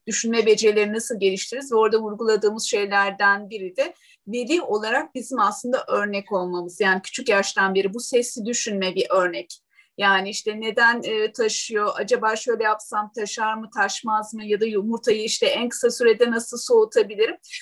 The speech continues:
Bunlar, e, tabii sizin de söyledikleriniz bizim aslında geçen haftalarda konuştuğumuz konuyu pekiştiren örnekler oldu.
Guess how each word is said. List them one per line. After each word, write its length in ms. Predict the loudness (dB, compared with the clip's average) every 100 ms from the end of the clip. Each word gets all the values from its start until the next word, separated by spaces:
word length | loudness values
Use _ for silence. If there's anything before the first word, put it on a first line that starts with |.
| -14 -2
Bunlar, 360 | 0 4 4
e, 540 | 2 -4 -6 -6 -6 -6
tabii 160 | -4 -4
sizin 300 | -4 -6 -2
de 100 | 0
söyledikleriniz 800 | 2 0 0 -6 -10 -6 -6 -8
bizim 440 | -12 -4 -2 2
aslında 640 | 2 0 -2 2 2 2 0
geçen 280 | -2 0 2
haftalarda 640 | 2 0 -4 2 2 0
konuştuğumuz 800 | -12 -18 -16 -8 -8 -6 -10 -12
konuyu 440 | -10 -10 -6 -8
pekiştiren 640 | -6 -10 -8 -12 -4 -2 0
örnekler 540 | -2 -4 -6 -6 -6
oldu. 400 | -4 -4 -6 -6